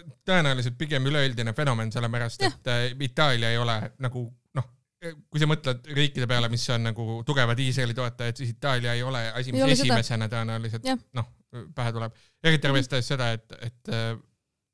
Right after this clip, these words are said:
Speaker 1: noh, ma ei tea, väga, väga paljudel riikidel olid mingid ka bängerlood, mille poolt Itaalia võiks loogilisemalt hääletada.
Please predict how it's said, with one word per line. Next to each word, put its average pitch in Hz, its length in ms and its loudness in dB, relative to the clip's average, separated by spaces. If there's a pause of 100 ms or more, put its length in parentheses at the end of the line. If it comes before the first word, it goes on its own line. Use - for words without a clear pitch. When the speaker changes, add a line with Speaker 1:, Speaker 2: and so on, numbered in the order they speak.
(280)
Speaker 1:
noh, 127 160 0 (1200)
ma 135 80 2
ei 135 80 4
tea, 127 80 6 (180)
väga, 147 220 4 (320)
väga 151 180 2
paljudel 196 400 -2
riikidel 131 540 0
olid 117 180 -4
mingid 113 240 -4
ka 120 100 -4
bängerlood, 117 800 -2
mille 117 260 -6
poolt 120 460 -6
Itaalia 127 320 2
võiks 143 320 4
loogilisemalt 123 560 0
hääletada. 120 480 -6